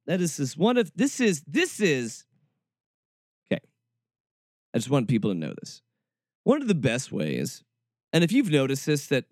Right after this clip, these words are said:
a lot of televangelists are, like, in good shape. Like, you're like, "Wow,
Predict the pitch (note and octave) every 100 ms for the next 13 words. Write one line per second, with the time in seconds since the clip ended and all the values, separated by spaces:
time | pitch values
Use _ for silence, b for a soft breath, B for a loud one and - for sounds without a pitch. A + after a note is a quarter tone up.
0 | _ _ _ D3+ D3 C#3+ D3+ D3+ D#3 D#3+
1 | C#3 D3+ B2+ A2 A2+ A2+ F#2+ G2+ A2 -
2 | - F#2 G2 G2 G#2 - G#2+ G2+ - _
3 | - G2+ A#2 A#2 - G#2+ G2+ A2 - _
4 | _ _ _ _ - A2 A2 B2+ A2 F#2+
5 | - _ _ - - G2+ A#2+ C4 C#3+ C#2+
6 | C#2+